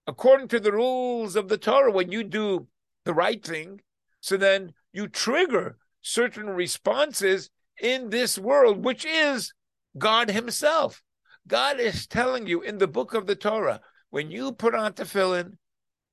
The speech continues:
it's going to trigger a response in the godliness of your life and of the world around you in a certain way when you will be granted longer life.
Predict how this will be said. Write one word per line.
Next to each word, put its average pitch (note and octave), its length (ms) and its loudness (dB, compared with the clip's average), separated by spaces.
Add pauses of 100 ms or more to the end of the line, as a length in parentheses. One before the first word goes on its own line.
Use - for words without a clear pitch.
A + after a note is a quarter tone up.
(160)
it's - 180 -2
going G#3 240 2
to E3+ 120 -4
trigger G#3+ 400 0
a F3+ 140 4
response F#3+ 640 -2
in F3+ 160 -6
the D3+ 80 0
godliness F#3 960 -2 (920)
of B3 460 4
your A3 360 4
life F#3 520 0 (480)
and F3 100 0
of A#3+ 460 2
the G#3 80 2
world A3+ 400 6
around G3+ 440 2
you A#2+ 220 -14 (840)
in F#3 100 0
a F#3 80 2
certain A3+ 400 -2
way A3+ 140 4
when F#3 200 2
you F#3 140 -4
will F3+ 140 2
be E3 160 -4
granted F3+ 500 -2
longer E3 420 2
life. B2 440 -2